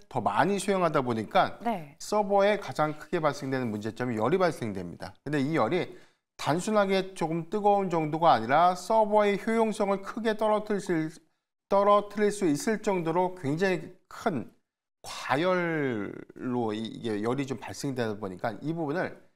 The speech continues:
Speaker 1: 이 열을 좀 식히면서 서버를 조금 더 효율적으로, 어, 성능을 좀 개량시키거나 성능을 좀 유지하기 위해서 여기에 관련된 전체 유지 보수 비용의 사십오 프로가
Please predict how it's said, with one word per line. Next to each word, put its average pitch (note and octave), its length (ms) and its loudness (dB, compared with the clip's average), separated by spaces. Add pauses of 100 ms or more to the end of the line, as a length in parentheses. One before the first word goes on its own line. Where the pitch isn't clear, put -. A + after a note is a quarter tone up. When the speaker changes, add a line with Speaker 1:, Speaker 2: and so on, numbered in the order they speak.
(300)
Speaker 1:
이 E3+ 140 -2
열을 D3 320 2
좀 E3+ 180 -4
식히면서 D#3 640 -6
서버를 F3 520 -4
조금 D#3 220 -6
더 D3 60 -8
효율적으로, F3+ 960 -6 (340)
어, G2+ 260 -4 (460)
성능을 F#3 460 -6
좀 C#3 160 -8
개량시키거나 B2 840 -6
성능을 F#3+ 440 -10
좀 A2 180 -8
유지하기 B2+ 580 -4
위해서 F#2+ 320 -8 (340)
여기에 D3 200 0
관련된 D3 500 -2 (300)
전체 G#3 640 -4
유지 C3 260 -4
보수 C#3 320 -4
비용의 A#2 300 -2
사십오 C3+ 540 -6
프로가 D#3 560 0